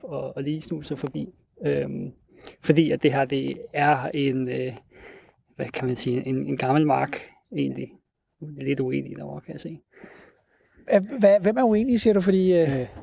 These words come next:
Speaker 2: fordi der går nogle dyr her. Kan du ikke lige beskrive
Speaker 1: Ja,
Speaker 2: dem?
Speaker 1: der går, <laughs> der går nogle heste, som... Øh, øh, hvad hedder det, øh,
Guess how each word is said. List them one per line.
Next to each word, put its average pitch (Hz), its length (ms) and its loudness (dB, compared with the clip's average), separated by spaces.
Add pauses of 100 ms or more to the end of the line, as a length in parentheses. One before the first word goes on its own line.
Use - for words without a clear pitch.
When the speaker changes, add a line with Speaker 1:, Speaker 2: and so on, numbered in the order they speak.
(560)
Speaker 2:
fordi 175 160 4
der 175 240 6
går 226 140 8
nogle 214 140 4
dyr 247 160 6
her. 202 440 0
Kan 190 100 4
du - 20 6
ikke 214 80 6
lige 226 80 4
beskrive 180 260 4
Speaker 1:
Ja, 156 80 4
Speaker 2:
dem? - 100 0
Speaker 1:
der 156 120 4
går, 185 280 4
<laughs> - 60 -10
der 131 140 4
går - 160 0
nogle 180 140 6
heste, 175 400 2 (100)
som... 156 340 2
Øh, 147 240 4 (720)
øh, 147 300 6
hvad 139 140 4
hedder 143 260 4
det, 139 320 2
øh, 131 360 -4